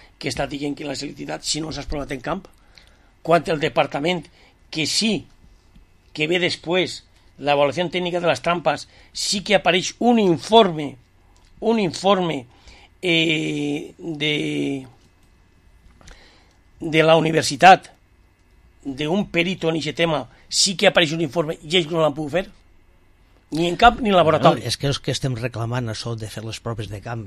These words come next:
Speaker 2: Susana ho sabrà, des de que vam prendre la comunió, macho, és que ja no sé quant de temps portem en que mos deixen fer les proves de camp, les proves de camp, les proves de camp.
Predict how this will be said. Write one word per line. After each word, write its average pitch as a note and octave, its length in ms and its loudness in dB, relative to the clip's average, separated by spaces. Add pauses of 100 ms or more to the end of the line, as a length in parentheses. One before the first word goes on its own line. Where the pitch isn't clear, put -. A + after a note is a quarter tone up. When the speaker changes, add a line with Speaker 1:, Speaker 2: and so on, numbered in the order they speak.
(160)
Speaker 2:
Susana A2+ 400 -10
ho A2+ 80 -8
sabrà, G#2 320 -10
des A2+ 400 -6
de G#2+ 80 -10
que A2+ 120 -6
vam B2 120 0
prendre B2 240 0
la A2+ 120 2
comunió, G2 340 -2 (100)
macho, - 320 -4
és - 80 -10
que A#3 140 -6 (400)
ja A#2 100 -4
no C3+ 80 -4
sé B2+ 220 -2 (260)
quant C3+ 160 0
de B2+ 140 0
temps C3 160 -4 (100)
portem B2+ 400 0
en A#2+ 160 -4
que B2+ 160 -4
mos A2+ 160 -4
deixen B2 240 -4
fer B2 160 -4 (300)
les B2 180 -4
proves A#2+ 240 0
de A2 160 -6
camp, A#2 160 -2
les A#2 160 -4
proves A2+ 240 -2
de G#2+ 80 -10
camp, A#2 160 -2
les G#2 160 -10
proves G#2+ 160 -6
de B2 80 -10
camp. D#3 160 -4